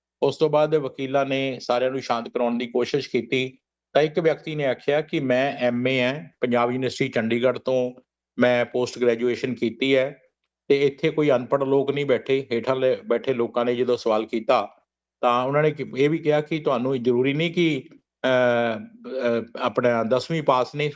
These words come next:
ਹੋ ਸਕਦਾ ਤੁਹਾਨੂੰ ਅਨਪੜ੍ਹ ਲੋਕਾਂ ਨੇ ਵੀ ਵੋਟਾਂ ਪਾਈਆਂ ਹੋਣ।" ਤੇ ਇਸ ਤੋਂ ਬਾਅਦ ਵਕੀਲਾਂ ਨੇ ਉਹਨਾਂ ਨੂੰ ਸ਼ਾਂਤ ਕਰਾਉਣ ਦੀ ਕੋਸ਼ਿਸ਼ ਕੀਤੀ, ਤਾਂ ਫਿਰ ਇਹ ਗੱਲ ਦਾ ਜਿਹੜੀ ਹੈ, ਬਾਤ ਹੋਰ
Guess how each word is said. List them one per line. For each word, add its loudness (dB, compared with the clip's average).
ਹੋ 0
ਸਕਦਾ 0
ਤੁਹਾਨੂੰ -2
ਅਨਪੜ੍ਹ -2
ਲੋਕਾਂ 0
ਨੇ -2
ਵੀ 0
ਵੋਟਾਂ 0
ਪਾਈਆਂ 0
ਹੋਣ।" 0
ਤੇ 4
ਇਸ 2
ਤੋਂ 0
ਬਾਅਦ 4
ਵਕੀਲਾਂ -2
ਨੇ -2
ਉਹਨਾਂ -2
ਨੂੰ -2
ਸ਼ਾਂਤ -2
ਕਰਾਉਣ -2
ਦੀ -4
ਕੋਸ਼ਿਸ਼ -2
ਕੀਤੀ, -2
ਤਾਂ 4
ਫਿਰ 2
ਇਹ -4
ਗੱਲ 0
ਦਾ 2
ਜਿਹੜੀ 0
ਹੈ, -2
ਬਾਤ 2
ਹੋਰ 2